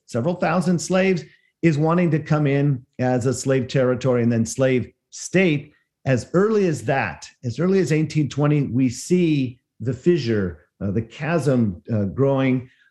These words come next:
um, that will eventually, uh, produce what Ca-, John Calhoun says in eighteen thirty-seven is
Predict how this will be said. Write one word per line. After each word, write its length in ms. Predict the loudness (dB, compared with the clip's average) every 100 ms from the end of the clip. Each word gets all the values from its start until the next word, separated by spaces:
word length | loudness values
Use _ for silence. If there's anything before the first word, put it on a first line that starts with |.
| _
um, 640 | -4 -2 0 0 2 0 2
that 220 | 0 0
will 180 | 0 2
eventually, 800 | 0 -2 -2 0 0 0 -2 -2
uh, 140 | -2
produce 520 | 0 -2 0 0 0
what 160 | -4 -2
Ca-, 200 | -4 -4
John 220 | -4 -2
Calhoun 480 | 0 0 0 0 0
says 260 | 0 -2 0
in 60 |
eighteen 300 | -2 0 -2
thirty-seven 580 | 0 -2 -2 0 0 0
is 280 | 0 0